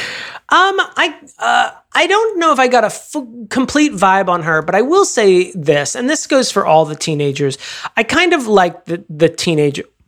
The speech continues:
Mm, I liked how all the teenagers were portrayed in this show. Um,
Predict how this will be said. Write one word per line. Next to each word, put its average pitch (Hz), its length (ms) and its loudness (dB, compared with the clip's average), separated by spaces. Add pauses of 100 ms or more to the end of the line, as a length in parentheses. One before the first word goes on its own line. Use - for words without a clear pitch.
(120)
Mm, 170 340 -2 (920)
I 226 160 2
liked 247 320 2
how 233 140 2
all 180 260 4
the 156 100 -6
teenagers 151 580 -2
were 135 180 0
portrayed 139 680 -2
in 135 120 -6
this 147 180 -8
show. - 500 -8 (480)
Um, 139 680 0